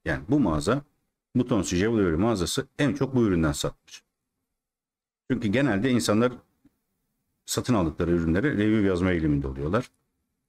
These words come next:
Buradan böyle bir kıstas yapabilirsiniz. İşte burada yüz seksen üç diyormuş. Burada da yüz seksen üç tane bu ürünün review aldığını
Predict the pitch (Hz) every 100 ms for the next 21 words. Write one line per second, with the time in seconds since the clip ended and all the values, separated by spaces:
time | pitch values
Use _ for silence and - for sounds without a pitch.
0 | _ 110 92 90 104 87 82 - 123 113
1 | 95 95 82 - - 110 98 110 107 104
2 | 107 - 107 - 104 104 80 78 127 -
3 | - _ - - - _ _ - 107 85
4 | 123 113 117 - 107 104 95 85 85 87
5 | 117 87 98 95 80 73 78 85 107